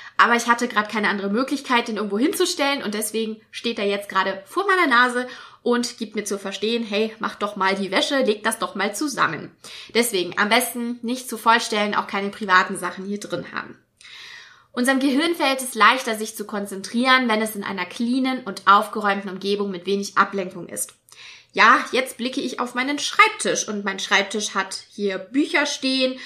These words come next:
und Zettel. Hier liegt noch was vom Finanzamt. Dann habe ich hier noch eine Kaffeetasse, eine Wasserkaraffe und was weiß ich hier noch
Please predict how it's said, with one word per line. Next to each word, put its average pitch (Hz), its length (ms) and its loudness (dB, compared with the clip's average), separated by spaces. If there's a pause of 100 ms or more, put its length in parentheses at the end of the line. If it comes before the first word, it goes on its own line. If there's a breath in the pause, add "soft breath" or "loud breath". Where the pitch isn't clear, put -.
(260 loud breath)
und 196 180 -4
Zettel. 262 520 6
Hier 240 140 0
liegt 196 200 -4
noch 190 120 -6
was 190 160 -6
vom 190 140 -8
Finanzamt. 262 840 4
Dann 202 140 -4
habe 202 160 -6
ich 202 60 -8
hier 202 100 -4
noch 185 160 -8
eine - 160 -10
Kaffeetasse, 311 880 0 (460 loud breath)
eine 349 260 2
Wasserkaraffe 240 960 2
und 226 180 0
was 214 200 0
weiß 208 120 -4
ich 202 140 -4
hier 196 120 -2
noch 175 160 -4